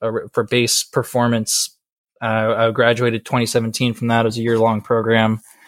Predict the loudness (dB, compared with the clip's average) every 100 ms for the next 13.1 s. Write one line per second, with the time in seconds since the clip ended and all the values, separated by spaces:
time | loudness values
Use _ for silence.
0 | _ _ -2 0 2 4 4 4 0 -4
1 | -12 _ _ -2 0 2 2 2 0 -4
2 | -12 _ 0 0 2 0 -2 _ -2 0
3 | -2 -2 -4 -6 -6 -8 -16 _ _ -2
4 | 0 0 -2 0 0 0 -2 -6 -6 -4
5 | -2 -2 0 0 0 0 2 2 2 0
6 | 0 0 0 -2 -2 -4 0 0 0 0
7 | 0 0 0 0 0 0 2 2 -2 -6
8 | _ _ _ _ _ -8 -4 0 0 0
9 | 0 -2 -4 -2 -2 -4 -6 0 2 4
10 | 2 0 -4 -8 _ -2 0 0 -2 -4
11 | 0 0 0 -2 0 0 0 0 -2 -4
12 | -6 -8 -2 2 2 2 0 0 -2 -2